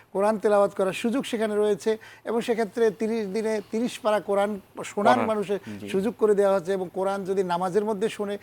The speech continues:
Speaker 1: সেখানে আরও বেশি সওয়াব আশা করা যায়।
Speaker 2: জি।
Speaker 1: এটার মধ্যে মতানৈক্য সৃষ্টি করার আসলে কিছু নাই
Speaker 2: না।
Speaker 1: যে এটা পড়া যাবে না, ওইটা করা যাবে না, এটা করা যাবে না, এরকম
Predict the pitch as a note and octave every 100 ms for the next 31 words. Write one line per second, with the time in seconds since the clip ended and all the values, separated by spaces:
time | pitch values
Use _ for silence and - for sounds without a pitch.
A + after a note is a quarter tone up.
0 | - - A#3 A#3 A#3 A3+ G3+ - C4 -
1 | A3+ G3+ F3 - - F#3 - F#3+ D#3 C#3+
2 | C3 C3+ - A2 A#2+ B3+ C#4+ C4+ C4 B3+
3 | B3 B3 A3 B3 A#3+ - A#3 A#3+ A#3+ A3+
4 | - A3 F#3 - D3 A#2 - A#2+ A#2 F3
5 | G3+ F3+ G3 F#3 F3 F3 E3+ F3+ E3+ E3+
6 | E3 E3+ E3+ E3 E3+ E3+ E3+ D#3+ D#3+ E3
7 | D#3+ D#3+ E3 G3+ G#3 G3+